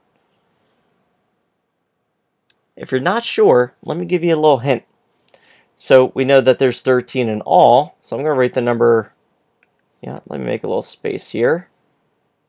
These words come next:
Watch what I'm gonna do here. I'm hoping that when I do this, some light bulbs go off in your brain and you go, "Oh my goodness, this looks so familiar." So our total is thirteen, right? I'm gonna write thirteen up here and make a big box around it.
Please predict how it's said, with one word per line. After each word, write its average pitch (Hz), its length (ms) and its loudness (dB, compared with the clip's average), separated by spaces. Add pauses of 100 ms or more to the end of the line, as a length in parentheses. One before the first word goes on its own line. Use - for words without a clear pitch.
Watch - 260 -8
what 131 80 -8
I'm 131 80 -6
gonna 123 180 -2
do 120 140 -2
here. 113 340 -4 (520)
I'm 113 140 -6
hoping 160 500 0
that 120 180 4
when 120 120 0
I 113 100 0
do 120 180 -2
this, 180 320 -2
some 113 300 -2
light 135 280 2
bulbs 117 300 2
go 113 180 2
off 110 200 0
in 113 80 -4
your 107 100 -4
brain 113 460 -2
and 113 160 -6
you 113 80 -4
go, 113 300 0
"Oh 120 220 4
my 147 220 0
goodness, 120 540 -4 (920)
this 123 220 -4
looks 131 160 -4
so 120 160 0
familiar." 131 560 -6 (920)
So 110 220 -2
our 110 100 0
total 143 320 4
is 139 100 -6
thirteen, 135 400 0
right? 123 220 4
I'm 135 100 -4
gonna 120 140 2
write 120 200 4
thirteen 127 440 -2
up 120 180 -4
here 180 340 0 (1080)
and 117 140 0
make 120 220 2
a 107 140 -2
big 120 380 2
box 113 380 2
around 104 320 -4
it. - 140 -12